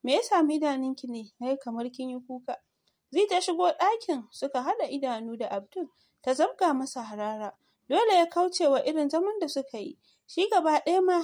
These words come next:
ya fara gundura da irin rayuwar da yake fuskanta a wurinsu. "Na zo in gaya muku ne gobe ɗaurin aurena."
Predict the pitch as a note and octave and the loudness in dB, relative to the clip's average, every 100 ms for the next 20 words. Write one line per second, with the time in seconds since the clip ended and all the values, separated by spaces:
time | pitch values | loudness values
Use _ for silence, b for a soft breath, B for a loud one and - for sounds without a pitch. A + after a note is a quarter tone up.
0 | - D4+ D#4 D#4+ D#4+ D4 A#3 G#3+ A3+ F#4 | 0 0 0 2 2 2 0 -6 -4 -2
1 | C#4+ A3+ b b - B3+ F#4 F#4 D#4 C4 | -2 -4 b b -4 2 4 4 4 4
2 | D4+ F#4 A#4 F4+ D#4 D#4 C#4+ C#4 B3 - | 4 2 2 2 0 2 -2 -2 -8 -6
3 | C4+ C#4 C4+ F3+ G#3 A3 A#3 B3 - - | -6 -2 -2 -2 -4 -4 -6 -8 -12 -20
4 | _ _ _ C4 D#4 G4 G#4+ D#4+ D4+ D4+ | _ _ _ 0 2 2 2 2 4 2
5 | C4 C4+ C4 A#3 D#4 F#4+ - A#3+ C4+ D4+ | 2 -4 -4 -2 -2 -2 -2 -2 0 0
6 | E4+ B3 - G#3 G#3 G#3 G3+ | 0 -2 -6 -8 -8 -10 -12